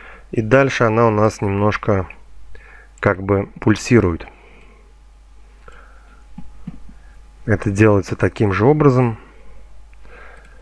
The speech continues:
Ставим пим, ставим обычный эффект, отступаем. И вот здесь вот ставим девяносто процентов.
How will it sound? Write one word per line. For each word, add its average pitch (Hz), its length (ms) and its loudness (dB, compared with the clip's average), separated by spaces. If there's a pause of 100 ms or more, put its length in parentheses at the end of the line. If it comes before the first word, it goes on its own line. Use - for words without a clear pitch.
(320)
Ставим 95 680 -2 (100)
пим, 143 360 2 (460)
ставим 98 760 0
обычный 101 640 -2
эффект, - 480 -2 (1300)
отступаем. 113 840 0 (1300)
И 123 120 2
вот 110 160 6
здесь 123 260 4
вот 104 80 -8
ставим 110 420 0
девяносто 107 560 2
процентов. 95 680 -4